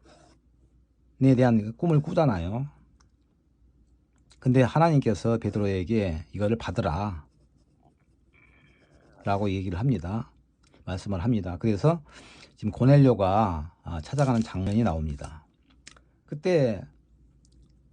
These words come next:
그 베드로가 이 고넬료 식구들을 다 모아놓고 하는 얘기가 뭐냐면은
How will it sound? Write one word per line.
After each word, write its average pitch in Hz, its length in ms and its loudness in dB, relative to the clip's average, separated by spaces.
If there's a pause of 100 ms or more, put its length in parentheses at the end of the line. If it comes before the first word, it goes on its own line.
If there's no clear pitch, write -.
(280)
그 139 100 -2
베드로가 107 960 4 (2250)
이 139 140 4
고넬료 147 400 6
식구들을 139 460 -2
다 107 440 0
모아놓고 104 500 0
하는 127 240 2
얘기가 95 360 -4
뭐냐면은 87 800 -4